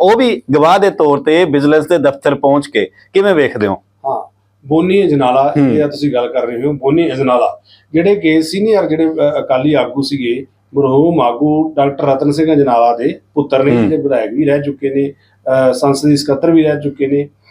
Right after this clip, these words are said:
Speaker 2: ਤੇ ਉਹ ਪਹਿਲਾਂ ਤਾਂ ਅਕਾਲੀ ਦਲ ਛੱਡ ਕੇ ਉਹ ਜਦੋਂ ਬਗਾਵਤ ਹੋਈ ਆਪਦੇ ਪ-,
Speaker 1: ਹੂੰ।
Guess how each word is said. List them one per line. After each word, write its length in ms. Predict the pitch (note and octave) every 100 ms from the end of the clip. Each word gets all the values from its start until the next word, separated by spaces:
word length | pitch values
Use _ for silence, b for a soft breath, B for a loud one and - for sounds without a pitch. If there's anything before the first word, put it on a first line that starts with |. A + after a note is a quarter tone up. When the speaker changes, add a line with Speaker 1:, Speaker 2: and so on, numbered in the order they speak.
| B B
Speaker 2:
ਤੇ 200 | D#3 D#3+ -
ਉਹ 460 | G#3 G3 F3 F3 b _ -
ਪਹਿਲਾਂ 260 | F#3+ A3
ਤਾਂ 480 | G3 G3 F#3+ F#3+ F#3
ਅਕਾਲੀ 300 | E3+ E3 E3
ਦਲ 160 | F3 E3+
ਛੱਡ 200 | D#3 D3
ਕੇ 160 | D3+
ਉਹ 140 | D#3+ D#3+
ਜਦੋਂ 580 | D#3 D#3 C#3+ B2+ - C#3+
ਬਗਾਵਤ 420 | B2+ B2+ D#3+ D#3+
ਹੋਈ 240 | C#3+ C#3
ਆਪਦੇ 260 | C3 B2+ C#3
ਪ-, 200 | - B2+
Speaker 1:
ਹੂੰ। 200 | A2+